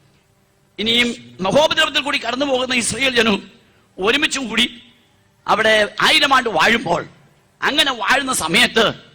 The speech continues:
ഈ യെരുശലേം മതിലില്ലാതെ കിടക്കുമെന്നാ പറഞ്ഞത്. പഴയ നിയമ ഇസ്രയേലിനെ നമ്മൾ നോക്കിയാൽ, യെരുശലേമിനെ നോക്കിയാൽ അതിന് പന്ത്രണ്ട് മുതൽ പതിമൂന്ന് മതിലുണ്ടായിരുന്നു. ആ മതിലുകൾ, ആ, അല്ല,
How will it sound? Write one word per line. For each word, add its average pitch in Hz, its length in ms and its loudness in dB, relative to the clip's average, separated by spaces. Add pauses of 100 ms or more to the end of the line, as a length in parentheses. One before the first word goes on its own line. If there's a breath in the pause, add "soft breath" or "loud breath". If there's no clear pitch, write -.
(260)
ഈ 226 200 0
യെരുശലേം 240 500 2 (460)
മതിലില്ലാതെ 208 680 -4
കിടക്കുമെന്നാ 165 380 -4
പറഞ്ഞത്. 127 180 -10
പഴയ 202 280 -2
നിയമ 247 180 -2
ഇസ്രയേലിനെ 220 400 -4
നമ്മൾ 208 180 -8
നോക്കിയാൽ, 202 420 -4 (440)
യെരുശലേമിനെ 220 500 -2
നോക്കിയാൽ 185 440 -4 (600)
അതിന് 226 220 0 (120)
പന്ത്രണ്ട് 233 340 -4
മുതൽ 220 160 -2 (100)
പതിമൂന്ന് 233 400 -4
മതിലുണ്ടായിരുന്നു. 190 600 -6 (960)
ആ 247 100 4
മതിലുകൾ, 285 600 2 (100)
ആ, 220 180 2
അല്ല, 214 200 0